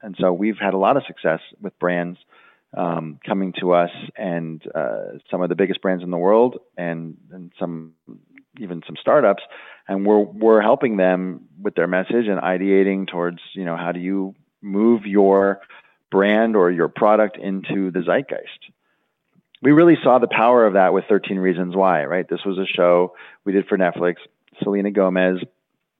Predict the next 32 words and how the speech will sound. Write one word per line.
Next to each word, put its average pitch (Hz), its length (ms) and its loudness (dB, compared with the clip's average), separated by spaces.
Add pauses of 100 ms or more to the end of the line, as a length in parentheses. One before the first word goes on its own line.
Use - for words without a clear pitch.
(300)
wasn't 120 280 2
even 98 160 4
in 95 100 2
the 87 80 -4
show, 151 300 4
but 95 160 4
when, 90 360 -4
just 135 200 0
by 104 140 4
virtue 104 340 2
of 95 180 4
the 92 100 -4
fact 98 240 -2
that 87 100 -4
she 104 220 0
was 98 180 4 (520)
talking 123 360 -2
about 98 240 4
it 90 40 0
in 92 160 -2
her 95 120 -8 (100)
social 107 300 0
channels, 85 500 -4
I - 160 -20
mean, 87 120 -14
the 85 80 -10
show 87 220 -2
became 85 500 -8 (100)
a, 62 480 -18
a 90 40 -14
massive 85 460 -8
hit. 107 280 -6